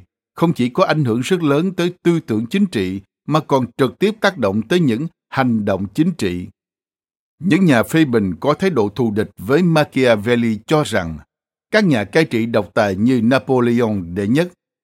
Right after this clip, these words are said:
và Adolf Hitler đã coi Quân Vương như cuốn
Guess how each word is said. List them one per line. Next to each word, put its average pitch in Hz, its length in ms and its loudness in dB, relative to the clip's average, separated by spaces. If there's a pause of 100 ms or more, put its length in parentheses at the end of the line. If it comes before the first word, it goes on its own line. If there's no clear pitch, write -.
(120)
và 98 380 0 (120)
Adolf 131 280 2 (160)
Hitler 113 480 0 (520)
đã 123 160 0
coi 131 260 2 (100)
Quân 160 200 6
Vương 131 320 2 (240)
như 143 160 4
cuốn 214 220 2